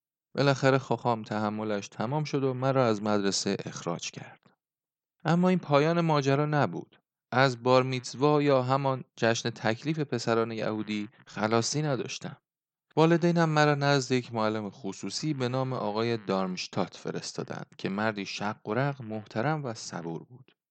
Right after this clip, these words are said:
تکلیف اصلی در بار میتزوا که همهٔ پسران سیزده ساله در روز تولدشان با آن مواجه بودند،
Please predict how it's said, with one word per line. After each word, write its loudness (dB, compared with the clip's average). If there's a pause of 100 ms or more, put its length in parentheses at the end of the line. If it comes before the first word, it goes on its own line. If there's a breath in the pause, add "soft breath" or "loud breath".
(440)
تکلیف 0
اصلی 2
در 6
بار 2
میتزوا -2
که 0
همهٔ -2
پسران -6
سیزده -4
ساله -6
در -2
روز -8
تولدشان -4
با -2
آن -4
مواجه -6
بودند، -6